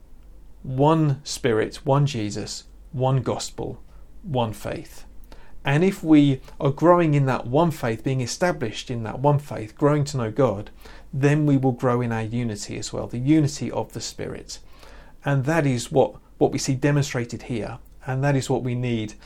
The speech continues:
to seek in our churches. And let's take a moment to pray and ask for God's help. And so, Heavenly Father,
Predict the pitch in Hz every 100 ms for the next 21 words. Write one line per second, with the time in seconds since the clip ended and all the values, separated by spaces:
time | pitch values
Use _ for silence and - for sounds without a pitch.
0 | - - - 131 - 131 117 - 127 -
1 | 123 113 107 - - - 110 - - 98
2 | - - - - - - - - - -
3 | - 180 208 - 175 160 143 139 123 -
4 | 113 131 113 107 113 113 107 - - -
5 | - - - - - - - - - -
6 | - - - - - - - - - -
7 | - - - - - - - - - 143
8 | 135 - 143 143 131 - 135 123 120 110